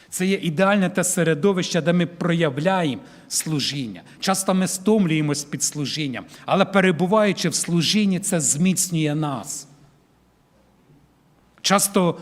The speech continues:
ворожий світ, який ми можемо назвати як пустеля, але це є найкраще,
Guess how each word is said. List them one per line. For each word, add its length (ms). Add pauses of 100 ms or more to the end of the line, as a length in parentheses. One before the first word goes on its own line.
ворожий 560
світ, 380
який 200
ми 80
можемо 320
назвати 420
як 240
пустеля, 640 (920)
але 200
це 180
є 120
найкраще, 800